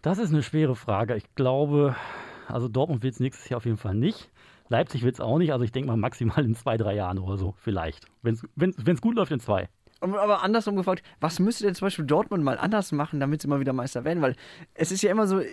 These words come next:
Speaker 2: das sind ja immer, also jedes Jahr ist ja dieses gleiche Schema, ne? Bayern startet irgendwie, ja, durchwachsen, ein bisschen holprig, irgendwas ist neu, irgendwas ist anders, irgendwas läuft nicht, zwei, drei Spiele, dann kommt so ein Gladbach-Spiel.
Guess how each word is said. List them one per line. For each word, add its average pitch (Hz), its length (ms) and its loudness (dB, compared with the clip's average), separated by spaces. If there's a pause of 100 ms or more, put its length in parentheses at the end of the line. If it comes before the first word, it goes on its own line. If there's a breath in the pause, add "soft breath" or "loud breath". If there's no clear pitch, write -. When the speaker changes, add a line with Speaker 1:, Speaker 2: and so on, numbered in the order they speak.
Speaker 2:
das 190 140 -2
sind 220 80 0
ja 220 80 2
immer, 247 220 4
also 180 160 0
jedes 226 380 2
Jahr 170 120 6
ist 185 100 0
ja 185 60 0
dieses 170 160 -2
gleiche 170 260 0
Schema, 127 320 2
ne? 143 140 0
Bayern 151 300 -2
startet 165 320 -2
irgendwie, 170 320 2 (520 loud breath)
ja, 156 280 2
durchwachsen, 156 680 0
ein 156 40 2
bisschen 170 220 2
holprig, 165 560 4
irgendwas 170 300 2
ist 156 160 -4
neu, 147 200 4
irgendwas 170 340 2
ist 147 100 -4
anders, 143 380 0
irgendwas 160 260 0
läuft 151 260 4
nicht, 147 140 0
zwei, 165 140 0
drei 151 180 2
Spiele, 160 260 0
dann 156 80 0
kommt 165 180 -4
so 175 40 0
ein 151 100 2
Gladbach-Spiel. 143 640 2